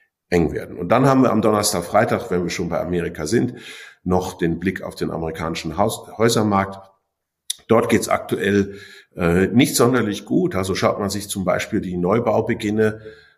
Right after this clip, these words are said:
äh, an, also dort, wo die Bauindustrie neue Wohneinheiten, äh, beginnt fertigzustellen, dann sehen wir doch jetzt schon seit einiger Zeit ein sehr, sehr deutliches Zurücklaufen. Produktion ist immer noch auf einem ansprechend hohen Niveau,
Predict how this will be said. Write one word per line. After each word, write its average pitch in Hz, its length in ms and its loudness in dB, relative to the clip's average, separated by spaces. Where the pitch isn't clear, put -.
äh, 107 80 -6
an, 110 340 2
also 87 220 -2
dort, 95 320 2
wo 87 80 -6
die 87 180 -8
Bauindustrie 95 800 0
neue 87 400 0
Wohneinheiten, 101 920 -2
äh, 71 100 -16
beginnt 101 420 -2
fertigzustellen, 90 840 -2
dann 92 180 -4
sehen 107 220 0
wir 110 80 -2
doch 107 240 -2
jetzt 107 200 -2
schon 120 220 0
seit 117 240 -2
einiger 117 380 -2
Zeit 110 340 -2
ein 110 160 -4
sehr, 110 320 4
sehr 92 200 0
deutliches - 640 -12
Zurücklaufen. 147 800 2
Produktion 107 460 4
ist - 180 0
immer 160 160 2
noch 104 160 4
auf 90 180 -2
einem 87 120 -4
ansprechend 90 580 -6
hohen 85 160 -6
Niveau, 85 400 0